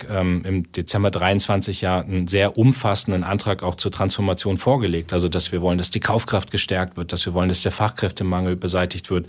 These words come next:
Für mich gehört das Thema Bürokratieabbau mit dazu und das werden wir jetzt in der Debatte in den nächsten Wochen auch deutlich machen. Also ich bin da bereit, äh, auch mit den, mit den Koalitionspartnern drüber zu reden.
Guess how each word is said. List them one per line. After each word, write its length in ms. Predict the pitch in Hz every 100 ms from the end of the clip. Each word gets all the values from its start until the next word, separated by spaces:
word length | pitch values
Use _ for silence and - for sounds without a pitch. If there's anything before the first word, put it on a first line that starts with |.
| - - - - -
Für 120 | 98
mich 160 | 95 -
gehört 200 | 95 95
das 120 | -
Thema 260 | 101 95
Bürokratieabbau 1040 | 90 95 92 95 - - 139 110 - 90 90
mit 220 | 90 90
dazu 380 | 87 - 101 98
und 160 | 95
das 140 | 90 -
werden 220 | 92 98
wir 80 | 98
jetzt 120 | -
in 100 | 104
der 100 | 92
Debatte 400 | 90 82 90 107
in 80 | 92
den 120 | 90
nächsten 360 | 90 - 95 92
Wochen 240 | 92 95
auch 120 | 87
deutlich 480 | - 107 143 - -
machen. 380 | 90 - 92 107 - - - -
Also 200 | - 98
ich 100 | 101
bin 160 | - 131
da 80 | 117
bereit, 500 | 101 95 104 110 -
äh, 60 | 104
auch 180 | 101 107
mit 180 | 95
den, 220 | 98 92 92
mit 120 | 95
den 100 | 95
Koalitionspartnern 880 | 107 98 92 104 110 - 98 98 92
drüber 200 | 92 90
zu 140 | 98
reden. 320 | 104 147 196